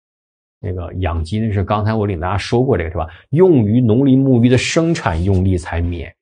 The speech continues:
那么是对农业生产单位的办公用地、生活用地、农副产品加工用地是不免。这个多次考核过，也考过计算问题。好，来看一个计算题啊，呃，但是跟刚才那个说的这个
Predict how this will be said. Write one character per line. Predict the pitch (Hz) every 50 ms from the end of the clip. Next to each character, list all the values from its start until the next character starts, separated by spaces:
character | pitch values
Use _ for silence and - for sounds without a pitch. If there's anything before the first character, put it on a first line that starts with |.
| _ _ _
那 | - 110
么 | 104 101 101
是 | 87 - 104 101 - - - _ _ _
对 | - 123 113 104
农 | 101 98 101 117
业 | 120
生 | 110 - 127 127
产 | 110 95 90
单 | 98 98
位 | 101
的 | 101 98
办 | 98 - 139 120
公 | 107 104 104 107 107
用 | 104 104
地、 | 110 107
生 | 92 - 127 123 123 117
活 | 98 95 92 95
用 | 98 95 92 92
地、 | 90 90 87 - - -
农 | - 101 104 110 117
副 | 117 104
产 | 87 104 107 117
品 | 107 90 85
加 | - 127 117 120
工 | 117 107 101 98
用 | 98 101
地 | 101 -
是 | - -
不 | 90 98 - 127
免。 | 110 92 87 76 - - _ _ _
这 | - 254
个 | 294 330 339 339
多 | 339 - 240 240 226
次 | 233 -
考 | - - - -
核 | 92 - 90
过， | 87 90 87 - - _ _ _ _
也 | - 107
考 | 110 - - 85 85
过 | 87 87
计 | 87 - 98
算 | 85 92 87 82
问 | 85 - -
题。 | - - - _ _ _ _ _ _ _ _ -
好， | - 90 92
来 | 92 92 98
看 | 95 - 98 90
一 | 90 90
个 | 90 90
计 | - - 104
算 | 87 - 90 85
题 | 80 - -
啊， | 65 69 - _ _ _ _ _ -
呃， | 95 101
但 | 101 98 135 117
是 | 110 110
跟 | 117 120 117
刚 | 117 120 127
才 | 107 95 85 95
那 | 110 113
个 | 101 98 92 - - _ _ _
说 | - - - 101 101 101
的 | 101 104
这 | 98 98
个 | 92 92 90